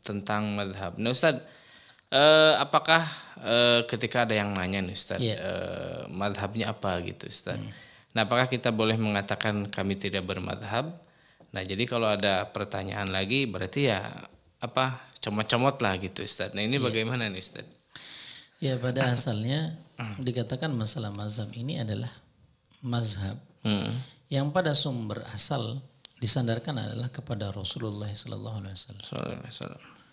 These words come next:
Speaker 2: Dan Rasulullah kemudian disebarkan kepada para sahabat. Sahabat kepada tabi'in,
Speaker 1: Hmm.
Speaker 2: tabi'in kepada tabi' tabi'in,
Speaker 1: Hmm.
Speaker 2: dan seterusnya sampai Islam itu nyampai kepada kita.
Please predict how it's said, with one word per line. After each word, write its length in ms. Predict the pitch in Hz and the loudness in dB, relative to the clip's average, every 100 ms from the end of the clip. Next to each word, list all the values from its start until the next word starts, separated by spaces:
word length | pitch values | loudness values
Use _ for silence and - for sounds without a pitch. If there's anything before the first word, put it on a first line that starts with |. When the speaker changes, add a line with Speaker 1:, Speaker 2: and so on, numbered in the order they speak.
| - _ - | -20 _ -8
Speaker 2:
Dan 180 | - 135 | 0 2
Rasulullah 440 | 139 131 151 160 175 | 4 2 4 2 0
kemudian 480 | 143 113 113 139 - - _ _ | -2 -2 -4 -6 -12 -18 _ _
disebarkan 640 | - 135 175 131 120 156 127 | 0 6 6 6 0 -2 -4
kepada 240 | 123 110 | -4 -4
para 240 | 104 104 107 | -6 -4 -2
sahabat. 480 | - 101 98 101 - - _ _ _ _ _ _ | -2 -4 -6 -12 -16 -20 _ _ _ _ _ _
Sahabat 400 | - 151 139 - - | 2 4 2 0 -6
kepada 380 | 117 110 104 | -6 -6 -6
tabi'in, 640 | - 107 101 113 110 120 135 | -6 -8 -6 -6 -6 -6 -8
Speaker 1:
Hmm. 420 | - 117 - 120 120 | -8 -6 -6 -8 -10
Speaker 2:
tabi'in 400 | - 139 113 110 | -2 0 0 -6
kepada 320 | 113 - 107 101 | -8 -8 -8 -6
tabi' 320 | 117 113 113 | -6 -6 -8
tabi'in, 480 | - 101 113 113 139 - | -8 -6 -6 -6 -8 -8
Speaker 1:
Hmm. 320 | - - 107 | -6 -6 -2
Speaker 2:
dan 160 | 117 139 | 0 6
seterusnya 640 | - 151 165 208 208 233 | 6 6 0 0 0 4
sampai 800 | 190 175 110 98 98 117 120 156 180 - - _ | 4 4 0 -6 -6 -2 -2 -4 -8 -16 -20 _
Islam 400 | - - 123 107 | 4 4 4 0
itu 400 | 101 104 131 147 - - 143 | -6 -6 -8 -8 -10 -8 -4
nyampai 260 | 117 110 127 | -2 -2 -6
kepada 340 | - 104 104 | -6 -8 -6
kita. 320 | 104 - - | -8 -12 -18